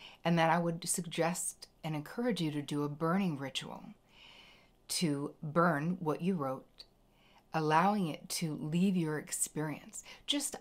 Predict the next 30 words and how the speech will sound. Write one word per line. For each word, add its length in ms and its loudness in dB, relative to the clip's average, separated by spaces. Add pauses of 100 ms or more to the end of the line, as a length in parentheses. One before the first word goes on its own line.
honoring 480 2
it. 160 -10
So 100 4
this 220 2
is 160 0
not 200 2
a 60 4
magic 460 0
pill. 320 -4 (260)
I 140 4 (260)
li-, 160 0
those 260 6
of 80 2
you 100 6
who 100 6
know 100 8
my 120 8
work 260 4
know 100 2
that 160 4
I 60 4
like 240 4
rituals 500 2
because 240 -2
I 80 0
feel 220 -4
like 180 -2
they're 160 0
very 540 2 (460)
solid, 680 2